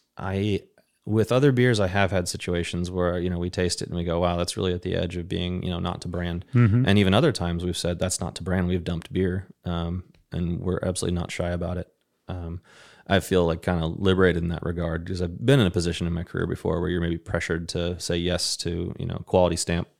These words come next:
Speaker 1: uh, a beer that really shouldn't have been. That's not been the case here, you know. Um, sixty barrel batches of pale ale or kolsch or whatever that we just didn't really feel comfortable with. We didn't blend them or try to do anything. We, they just went down the drain.
Speaker 2: Hmm.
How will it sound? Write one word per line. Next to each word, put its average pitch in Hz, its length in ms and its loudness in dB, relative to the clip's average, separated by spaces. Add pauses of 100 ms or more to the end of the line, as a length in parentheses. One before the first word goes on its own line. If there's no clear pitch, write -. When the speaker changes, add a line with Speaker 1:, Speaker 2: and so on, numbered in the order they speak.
(220)
Speaker 1:
uh, 87 260 -2
a 90 80 -2
beer 87 280 -2
that 87 160 -4
really 87 200 -2
shouldn't 85 260 -4
have 82 60 -4
been. 87 200 -4 (440)
That's 101 140 0
not 117 140 6
been 90 140 4
the 90 60 -4
case 101 320 0
here, 85 380 -4
you 87 100 -4
know. 85 260 -4 (220)
Um, 85 460 -2 (160)
sixty - 300 -2
barrel 90 180 2
batches 87 440 -2
of 85 180 -6 (460)
pale 92 260 0
ale 87 160 0
or 87 80 -4
kolsch 85 360 -6
or 90 60 -2
whatever 87 380 -4
that 85 200 -6
we 92 140 -2
just 92 320 -6
didn't 123 300 0
really 110 200 0
feel 104 240 -4
comfortable 98 520 -4
with. 90 340 -4 (580)
We 107 140 0
didn't 143 260 0
blend 117 360 2
them 117 340 2
or 110 60 0
try 110 240 -2
to 110 80 -2
do 98 180 -2
anything. 101 220 -2
We, 95 160 -2
they 98 160 2
just 92 120 -4
went 92 120 -4
down 85 100 -4
the - 60 -10
drain. - 240 -12 (300)
Speaker 2:
Hmm. 139 160 8